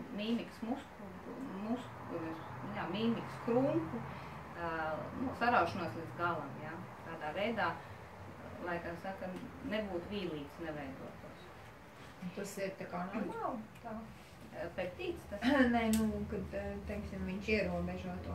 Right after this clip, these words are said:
Speaker 2: mī-, mī-, tas ir
Speaker 1: Viņš,
Speaker 2: tā
Speaker 1: viņ-, viņam nav blaknes, ja, kā
Speaker 2: Ā.
Speaker 1: botoksam, viņš neiznīcina ne receptorus, ja, ne,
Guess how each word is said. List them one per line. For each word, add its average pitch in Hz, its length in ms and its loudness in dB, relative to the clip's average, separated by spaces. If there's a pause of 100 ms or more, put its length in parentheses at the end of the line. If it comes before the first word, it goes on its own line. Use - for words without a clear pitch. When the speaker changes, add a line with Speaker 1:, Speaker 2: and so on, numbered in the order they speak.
Speaker 2:
mī-, 196 380 -4
mī-, - 260 -4 (140)
tas - 180 -4 (300)
ir - 80 0
Speaker 1:
Viņš, 220 200 4
Speaker 2:
tā 196 160 6
Speaker 1:
viņ-, 233 280 6
viņam 208 400 6
nav 208 240 4
blaknes, - 580 2
ja, - 180 4
kā - 160 6
Speaker 2:
Ā. - 100 6
Speaker 1:
botoksam, - 600 2
viņš 170 160 4
neiznīcina 170 760 6
ne 170 120 2
receptorus, 190 880 4
ja, 185 220 4
ne, 175 220 2